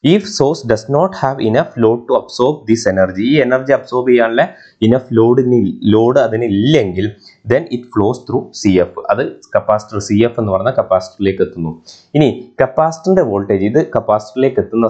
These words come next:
സമയത്ത് ഇത് കപ്പാസിറ്ററിന്റെ voltage increase ചെയ്യും. കപ്പാസിറ്ററിന്റെ voltage ten പെർസെന്റേജിൽ കൂടുതൽ increase ചെയ്യുകയാണെങ്കിൽ, ഓക്കെ, കപ്പാസിറ്ററിന്റെ voltage ten percentage കൂടുതൽ increase ചെയ്യുകയാണെങ്കിൽ നമ്മൾ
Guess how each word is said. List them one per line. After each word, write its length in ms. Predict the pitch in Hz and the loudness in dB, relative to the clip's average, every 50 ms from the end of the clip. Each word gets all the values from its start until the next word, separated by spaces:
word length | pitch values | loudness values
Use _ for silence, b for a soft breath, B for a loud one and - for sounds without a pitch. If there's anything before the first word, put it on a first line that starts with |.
| - 101 | 0 0
സമയത്ത് 420 | 92 92 90 90 87 - - 78 - _ _ _ _ _ - 110 | 0 2 0 0 -2 -4 -12 -16 -16 _ _ _ _ _ -4 0
ഇത് 100 | 110 117 113 113 104 | 0 0 0 0 -4
കപ്പാസിറ്ററിന്റെ 520 | - - 101 98 - - - 113 127 123 104 | -2 -2 -4 -4 -4 -6 -4 -2 -2 -2 0
voltage 400 | 90 90 92 92 101 107 110 120 147 123 | 0 -2 -2 0 0 0 0 0 0 -2
increase 340 | 98 98 101 95 90 - 87 | 0 0 0 0 0 0 -2
ചെയ്യും. 180 | 82 80 78 - _ B B B B B B B - | -4 -4 -4 -8 _ B B B B B B B -4
കപ്പാസിറ്ററിന്റെ 600 | 180 - - 160 165 160 165 - 185 185 190 175 127 110 | -4 0 0 0 0 -2 -4 -6 -2 -2 0 0 2 0
voltage 380 | 110 110 110 113 113 131 143 - - - | 0 2 0 0 0 0 -2 -6 -2 -2
ten 140 | 120 120 135 143 - - | -2 -2 -2 -4 0 2
പെർസെന്റേജിൽ 720 | 156 160 156 160 - 165 160 160 156 160 160 156 170 170 180 175 - _ _ _ - | 2 2 2 2 0 0 2 2 2 2 2 2 2 0 0 -4 -8 _ _ _ 2
കൂടുതൽ 380 | 117 127 143 156 160 160 185 185 190 - 110 | 2 4 4 2 2 2 0 0 0 -2 -2
increase 400 | 107 104 107 113 117 117 113 117 - - | -2 0 2 2 2 2 0 -6 -4 -2
ചെയ്യുകയാണെങ്കിൽ, 640 | 95 92 98 90 87 87 90 92 92 85 85 78 76 _ _ _ _ _ _ - 101 101 | 0 0 0 0 0 -2 -4 -4 -6 -6 -6 -8 -8 _ _ _ _ _ _ -4 -4 -2
ഓക്കെ, 180 | - 104 90 - B B B B B - | 0 -2 -2 -2 B B B B B -6
കപ്പാസിറ്ററിന്റെ 540 | 104 - - 110 110 110 - 127 127 131 117 | -6 -2 -2 -4 -4 -2 -4 -2 0 0 0
voltage 280 | 107 104 110 117 120 120 117 | 0 0 0 -4 -2 0 -2
ten 100 | 107 107 104 110 | -2 -2 0 0
percentage 400 | 113 110 117 117 117 120 123 123 120 113 | -2 0 0 0 0 0 0 0 0 0
കൂടുതൽ 260 | 107 113 113 131 131 117 | 0 2 2 2 0 0
increase 300 | 104 95 104 107 101 104 | 0 0 0 0 2 2
ചെയ്യുകയാണെങ്കിൽ 420 | 107 98 90 90 90 87 98 123 170 - b b b b b b 113 113 | 0 0 0 0 -2 -6 -8 -12 -14 -14 b b b b b b -2 -2
നമ്മൾ 200 | 123 135 160 | 0 0 0